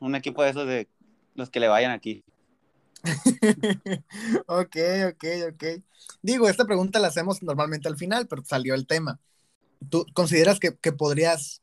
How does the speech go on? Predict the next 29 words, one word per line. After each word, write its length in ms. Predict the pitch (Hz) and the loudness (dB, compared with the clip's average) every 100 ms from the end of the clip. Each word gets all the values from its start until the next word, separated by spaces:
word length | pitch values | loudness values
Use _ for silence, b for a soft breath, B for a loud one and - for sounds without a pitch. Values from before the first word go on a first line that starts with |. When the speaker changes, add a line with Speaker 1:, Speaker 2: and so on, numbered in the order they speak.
| _ | _
Speaker 2:
emigrar 480 | 143 143 139 143 151 | -6 -2 2 2 2
a, 180 | 139 135 | 0 0
a 100 | 135 | 0
estos 200 | 139 139 | -2 -6
equipos, 540 | 139 147 156 160 - _ _ _ - | -6 -4 -4 -4 -8 _ _ _ -12
este, 360 | 113 - 107 - 139 | -12 -8 -8 -4 2
en 80 | |
dado 160 | 139 151 | 4 4
caso 200 | 160 143 | 2 0
no 80 | 151 | 0
existiera 420 | 143 147 143 143 | -2 -2 0 0
Xolos? 380 | 139 156 202 - _ _ _ _ _ - | 0 -4 -6 -10 _ _ _ _ _ -10
Speaker 1:
Mm, 220 | 139 135 | -6 -2
pues 200 | 139 135 | 2 4
yo 80 | 143 | 6
diría 240 | 160 175 | 8 6
que 140 | 143 | 4
sí. 260 | 120 135 143 - - | -4 -4 -4 -8 -2
Speaker 2:
Y 120 | 202 | 6
el 120 | 214 202 | 6 6
tema 240 | 233 277 | 4 4
de 80 | 269 | 2
selección 380 | 226 196 143 214 | 0 -2 -2 -2
nacional, 500 | 233 202 170 180 190 | -2 -2 -2 -2 0
Luis 180 | 190 - | -2 -2
Fer, 200 | 185 180 | -6 -4
¿cómo 200 | 190 202 | -2 0
lo 140 | 175 | 2
ves? 460 | 156 156 143 - | 2 0 -4 -12